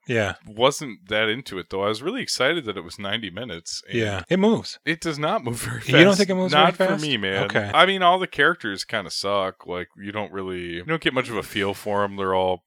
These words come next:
Speaker 2: kinda top-level nothings.
Speaker 1: Some of them are in other things.
Speaker 2: Yeah, most of
Speaker 1: Not,
Speaker 2: the
Speaker 1: like, a
Speaker 2: acting's
Speaker 1: lot,
Speaker 2: pretty
Speaker 1: but
Speaker 2: bad. I feel like they
Speaker 1: yeah.
Speaker 2: spend, the cinematography's nice. It looks good.
Speaker 1: Mm-hmm.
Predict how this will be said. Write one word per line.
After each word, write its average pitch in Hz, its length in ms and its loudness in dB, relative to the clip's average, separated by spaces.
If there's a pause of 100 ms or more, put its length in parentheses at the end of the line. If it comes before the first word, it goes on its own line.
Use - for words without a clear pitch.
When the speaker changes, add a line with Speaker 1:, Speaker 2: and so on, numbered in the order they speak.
(120)
Speaker 2:
kinda 85 420 -8
top-level 95 540 -2
nothings. 92 880 -6
Speaker 1:
Some 190 160 6
of 208 80 4
them 196 120 4
are 165 320 2
in 196 200 4
other 87 260 0
things. - 500 -16 (120)
Speaker 2:
Yeah, 156 240 2
most 190 180 -2
of 147 60 0
Speaker 1:
Not, 160 100 10
Speaker 2:
the 123 60 6
Speaker 1:
like, 123 40 6 (100)
a - 20 2 (140)
Speaker 2:
acting's 104 180 0
Speaker 1:
lot, - 180 -14
Speaker 2:
pretty 170 160 -6
Speaker 1:
but 98 80 -4
Speaker 2:
bad. 95 300 -2
I 147 80 0
feel 226 140 2
like 220 140 4
they 226 60 -2
Speaker 1:
yeah. 202 60 0
Speaker 2:
spend, 190 400 -2
the 170 60 -4
cinematography's 247 840 -2
nice. 87 260 -8
It 190 120 -2
looks 220 360 0
good. 151 420 0
Speaker 1:
Mm-hmm. 127 260 0